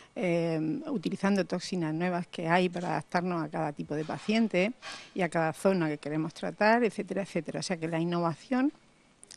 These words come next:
en este tipo de cosas es más la combinación de distintos productos, de distintos tratamientos y la mejoría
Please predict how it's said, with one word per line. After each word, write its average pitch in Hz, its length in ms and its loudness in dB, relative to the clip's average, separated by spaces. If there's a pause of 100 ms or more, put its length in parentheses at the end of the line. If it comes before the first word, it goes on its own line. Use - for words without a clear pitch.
(140)
en 185 140 2
este 175 280 0
tipo 180 240 -4
de - 120 -4
cosas 240 320 2
es 214 100 0
más 214 220 2 (320)
la 185 140 4
combinación 180 560 2
de 233 60 4
distintos 202 500 -2
productos, 214 440 -2
de 233 80 0
distintos 185 440 -2
tratamientos 262 760 2 (280)
y 233 100 4
la 202 120 6
mejoría 208 720 0